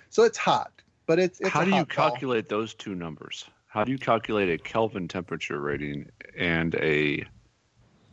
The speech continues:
Speaker 1: And a Fahrenheit?
Speaker 2: a life, well, no, a-, and a, and a lifespan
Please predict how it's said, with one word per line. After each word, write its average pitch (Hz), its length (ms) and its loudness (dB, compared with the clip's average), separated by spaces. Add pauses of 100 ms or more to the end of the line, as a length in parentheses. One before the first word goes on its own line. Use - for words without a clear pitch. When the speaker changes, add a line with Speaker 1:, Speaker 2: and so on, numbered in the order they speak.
(120)
Speaker 1:
And 147 120 4
a 135 60 2
Fahrenheit? 139 500 4
Speaker 2:
a 85 60 4
life, 90 360 2 (100)
well, 98 240 2
no, 87 420 0
a-, 80 180 -2
and 87 100 -4
a, 78 240 -2
and 87 120 -2
a 82 40 2
lifespan 80 1160 -4